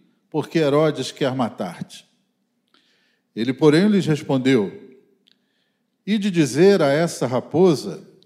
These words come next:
que hoje e amanhã expulso demônios e curo enfermos, e no terceiro dia terminarei. Importa, contudo, caminhar hoje, amanhã e depois,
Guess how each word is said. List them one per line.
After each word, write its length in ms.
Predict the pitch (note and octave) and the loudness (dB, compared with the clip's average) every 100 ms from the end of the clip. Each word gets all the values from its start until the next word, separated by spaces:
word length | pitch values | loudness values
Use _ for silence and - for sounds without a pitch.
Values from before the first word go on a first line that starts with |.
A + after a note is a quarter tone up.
| _ _ _ _ | _ _ _ _
que 200 | A#2+ B2 | -2 4
hoje 680 | F3 G3 F#3 E3 F#3+ - - | 8 8 6 2 -4 -4 -6
e 100 | C3 | -2
amanhã 640 | C#3+ C#3+ D3 F#3 B2 F#2 - - _ - | 0 0 0 -2 -2 -4 -12 -20 _ -10
expulso 580 | A2+ - D#3+ F#3 F3 D3 | -10 -8 -2 -2 -2 -2
demônios 800 | C#3 B2 D3+ E3+ G3 F#3+ - - - _ _ _ | 0 2 2 2 2 -2 -6 -20 -20 _ _ _
e 100 | D3 | -4
curo 300 | D#3 G#3+ A3+ | -2 2 4
enfermos, 840 | G#3 - G3+ F#3 B2+ F#2+ - - - _ _ _ - | 4 2 2 2 2 -4 -10 -20 -20 _ _ _ -2
e 100 | C#3+ | 2
no 140 | F#3+ | 4
terceiro 560 | G3+ F#3 - - G3 G3 | 6 4 2 2 4 4
dia 460 | D3+ E3+ D#3+ D#3 C#3 - - | 2 0 2 2 0 -8 -6
terminarei. 680 | C#3+ B2+ C3 A#2 G2+ E2+ - _ _ _ _ _ _ - _ - - | -2 -2 0 -2 -2 -6 -14 _ _ _ _ _ _ -20 _ -14 -2
Importa, 520 | F#3+ F#3+ A#3 A3 A3 | -2 4 4 6 4
contudo, 560 | - G3+ G3 A3+ G3 G3 | 4 2 2 -2 0 0
caminhar 460 | F3 E3+ E3 D#3 | 0 0 0 2
hoje, 600 | D3 E3 D#3 D3+ D#3 - - | 6 6 4 -2 -8 -10 -10
amanhã 720 | B2+ C#3+ D3 E3 F#3+ F#3+ G3 - | -4 -2 0 2 2 0 -4 -6
e 60 | |
depois, 760 | C3+ C#3+ - F#3+ A2+ - - | -2 -2 4 4 4 -2 -14